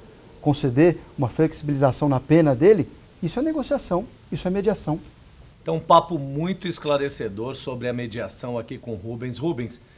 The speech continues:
Speaker 2: mais uma vez, muito obrigado pela tua presença aqui no Foco em Gestão. E eu gostaria de falar do livro do Rubens,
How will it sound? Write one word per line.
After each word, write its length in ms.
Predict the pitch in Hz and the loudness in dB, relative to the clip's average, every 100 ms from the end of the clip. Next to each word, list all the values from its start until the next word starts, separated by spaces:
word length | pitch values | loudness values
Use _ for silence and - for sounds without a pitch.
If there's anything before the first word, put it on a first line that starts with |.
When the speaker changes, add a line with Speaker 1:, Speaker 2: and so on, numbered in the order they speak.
| _ - | _ -4
Speaker 2:
mais 200 | 151 170 | -2 0
uma 140 | 165 | -2
vez, 240 | 139 151 110 | -2 -4 -4
muito 500 | 139 147 185 220 - | -6 -4 -4 -4 -6
obrigado 460 | 147 113 135 139 | -6 -4 -4 -4
pela 220 | - 120 | -6 -8
tua 120 | 117 127 | -8 -10
presença 460 | 123 113 123 123 | -8 -8 -8 -10
aqui 160 | 117 127 | -12 -10
no 100 | 113 | -10
Foco 280 | 123 113 110 | -8 -8 -10
em 40 | |
Gestão. 460 | 98 90 139 165 160 _ _ - 170 | -12 -8 -4 -4 -6 _ _ -10 -4
E 60 | |
eu 80 | 190 | -2
gostaria 340 | 190 196 190 | -2 -4 -4
de 80 | 175 | -4
falar 240 | 185 175 180 | -2 0 0
do 140 | 175 | -2
livro 360 | 151 190 160 139 | -2 -4 -4 -6
do 140 | 135 | -6
Rubens, 540 | 123 160 175 190 - | -6 -2 -2 -4 -12